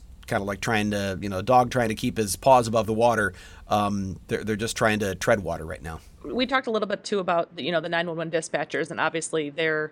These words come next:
Speaker 2: their jobs of, of getting in,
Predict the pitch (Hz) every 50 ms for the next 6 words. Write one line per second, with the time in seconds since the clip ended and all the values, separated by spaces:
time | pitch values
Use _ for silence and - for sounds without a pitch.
0 | - - - - - - - _ - - 190 190 190 170 185 180 156 156 160 160
1 | 160 165 165 165 175 165 165 - - - - 165 156 - - - - - - -
2 | - - 220 214 202 196 190 175 165 170 -